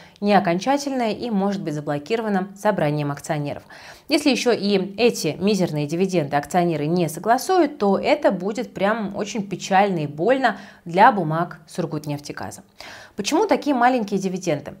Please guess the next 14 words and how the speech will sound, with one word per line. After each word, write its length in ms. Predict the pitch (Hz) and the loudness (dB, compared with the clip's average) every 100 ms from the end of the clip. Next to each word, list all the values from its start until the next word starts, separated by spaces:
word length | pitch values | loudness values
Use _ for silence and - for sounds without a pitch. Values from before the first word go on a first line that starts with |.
| - | -4
Ну, 160 | 277 | -2
ответить 480 | 302 202 233 254 208 | -2 0 0 0 -2
наверняка 480 | 196 196 208 208 196 | -2 0 -2 4 2
практически 640 | 196 196 - 214 170 - | 4 -2 -2 -6 -6 -4
невозможно. 840 | 170 220 202 185 156 151 151 220 254 | -4 2 2 2 -2 -4 -4 -6 -4
Компания 460 | 170 160 208 185 | -4 0 2 0
всегда 320 | 156 170 175 | -2 -2 2
была 240 | 180 165 156 | 2 2 -2
максимально 600 | 156 156 175 170 156 143 | -2 -6 -2 0 0 -4
такой 240 | 143 151 | -6 -6
закрытой 800 | 147 165 - 190 202 196 - - - - - - | 0 0 2 0 0 0 -4 -6 -16 -20 -20 -12
для 320 | 185 180 156 | -2 0 0
инвесторов, 640 | 151 185 311 320 269 247 | -2 4 4 4 0 0
таинственной. 800 | - 170 160 262 302 277 254 233 | 0 0 2 -2 -4 -6 -4 -4